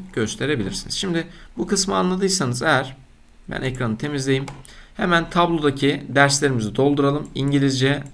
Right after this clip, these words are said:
Almanca, Fransızca, Türkçe. İngilizceye on yedi tane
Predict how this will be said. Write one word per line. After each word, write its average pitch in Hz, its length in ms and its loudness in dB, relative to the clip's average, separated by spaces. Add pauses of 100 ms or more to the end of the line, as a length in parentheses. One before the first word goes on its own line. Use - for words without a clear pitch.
Almanca, 131 720 2
Fransızca, 127 720 0
Türkçe. 135 500 -2 (500)
İngilizceye 180 680 4
on 180 220 4
yedi 165 340 2
tane 143 500 2